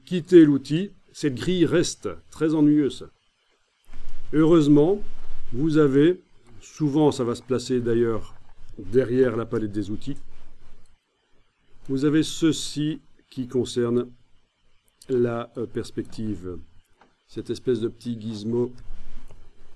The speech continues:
Il suffit de cliquer sur la croix pour l'enlever et la grille de perspective va partir, sauf que ça ne marche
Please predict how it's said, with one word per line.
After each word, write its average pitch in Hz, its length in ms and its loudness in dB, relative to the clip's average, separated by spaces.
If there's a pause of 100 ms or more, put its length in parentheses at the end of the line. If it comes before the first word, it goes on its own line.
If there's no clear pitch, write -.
(140)
Il 156 120 0
suffit 165 300 -2
de - 40 -8
cliquer 156 380 2
sur 131 280 -2
la 113 120 -2
croix 143 420 -4
pour 123 320 -2 (100)
l'enlever 127 680 2 (300)
et 160 320 4
la 135 180 2
grille 123 280 -4
de - 20 -20
perspective 127 720 -4
va 113 260 -10
partir, 123 600 -6
sauf 220 340 4
que 139 300 -2 (1400)
ça 135 180 -2
ne 131 120 4
marche 147 500 -2